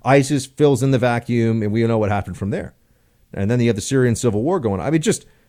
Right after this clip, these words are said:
Obama was a disaster on foreign policy. A disaster. And these people like Ben Rhodes, these are not good people. These are not people that I think even really try hard to do the right things and just mess up. They're just not good people. They're little petty,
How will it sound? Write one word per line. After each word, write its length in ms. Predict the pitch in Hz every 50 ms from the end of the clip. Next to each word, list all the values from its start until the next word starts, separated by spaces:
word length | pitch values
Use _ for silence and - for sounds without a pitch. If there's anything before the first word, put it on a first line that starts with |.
| _ _ _ _
Obama 360 | - 180 208 196 262 262 254 240
was 120 | 190 143
a 60 | 156
disaster 760 | 127 127 131 117 104 90 120 131 127 - - - - 85 - - -
on 80 | 87
foreign 220 | - - - 73 78
policy. 240 | - - - 117 -
A 60 | 175
disaster. 600 | 190 254 220 220 285 294 269 - - - - _ _ _ _ _ _ _ _ _ _ _ _ _ _ _ _ _ _ _ _ _ -
And 100 | 175 180
these 80 | 220 233
people 240 | - 302 262 254 226
like 200 | 196 160 110 -
Ben 240 | 175 196 202 196
Rhodes, 360 | 190 208 220 220 208 208 160 160
these 160 | 254 285 -
are 40 | 320
not 180 | 302 311 311
good 140 | - 277 185
people. 440 | - 233 285 - - - - _ _ _ _ _ _ _ _ _ _ _ _ _ _ _ _ _ _ -
These 140 | - 240
are 40 | 269
not 120 | 302 302 -
people 220 | 302 311 277 269
that 100 | 247 233
I 60 | 226
think 240 | 220 226 247 240 202
even 200 | 247 226 220 220
really 180 | 226 220 190 175
try 360 | - - 196 214 220 214 208
hard 240 | 190 196 196 196 180
to 80 | 160
do 100 | 156 208
the 80 | 190 165
right 300 | 170 208 262 269 - -
things 300 | 160 147 139 139 131 131
and 120 | - 139
just 140 | 135 160 -
mess 280 | 147 160 160 139 - 240
up. 180 | 254 208 -
They're 80 | - 226
just 120 | 254 233
not 160 | 277 269 247
good 140 | - 220 185
people. 420 | - - 302 285 277 - - - _ _ _ _ _ _ _ _ _ _ _ _ _ _ _ _ _ _ _ _ _ _ _ _ _ _ _ _ _ _ _ _ _ _ _ _ _ _ _ _ _ _ _
They're 120 | - 175 202
little 320 | 233 277 285 254 233 196
petty, 800 | 190 - - - - 185 220 240 262 247 233 226 214 208 175 156